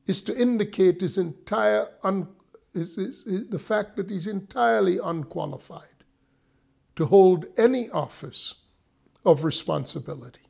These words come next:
No, this is what, this is the word, this is the scripture. You know, we live in a time, I, I'll admit, we live in a time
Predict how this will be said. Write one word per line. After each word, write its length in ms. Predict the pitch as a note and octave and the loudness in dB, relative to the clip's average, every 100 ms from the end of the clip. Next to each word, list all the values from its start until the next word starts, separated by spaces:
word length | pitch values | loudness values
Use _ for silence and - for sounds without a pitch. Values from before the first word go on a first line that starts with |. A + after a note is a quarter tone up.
| _ _ _ _ _ _ _ _ _ _ _ | _ _ _ _ _ _ _ _ _ _ _
No, 400 | A#3+ - - - _ | -4 -4 -6 -12 _
this 280 | D3+ A3+ - | -2 0 0
is 180 | F#3 G3+ | -2 2
what, 400 | G3 G3+ - - _ _ _ | 2 2 -8 -20 _ _ _
this 220 | D3+ A#3 C#4+ | 0 2 2
is 160 | G3 | 0
the 120 | A#3 | 0
word, 640 | G3 A#3 B3 F#3+ C#3 G2+ - - | 4 8 8 6 2 -6 -18 -8
this 200 | F3+ - | -4 -4
is 140 | F3 | -6
the 100 | - | -6
scripture. 420 | F#3 - A#3+ - - - _ | -6 -4 -6 -8 -20 -20 _
You 80 | B3 | 8
know, 80 | A#3 | 8
we 140 | B3 | 8
live 160 | C#4 C#4 | 4 4
in 160 | B3 | 4
a 40 | A#3 | 4
time, 460 | G#3+ G3+ D3+ D#3 | 6 6 6 4
I, 140 | G3+ A#3 | 2 2
I'll 260 | A3+ B3+ | 4 4
admit, 420 | A3+ D3+ G3 - | 2 0 -2 -2
we 140 | F#3 G#3 | -4 0
live 180 | A#3 G#3 | 0 -2
in 180 | A3+ G3 | -6 -8
a 40 | |
time 520 | - D#3 B2+ C#3 F#3 | -6 -6 -6 -8 -10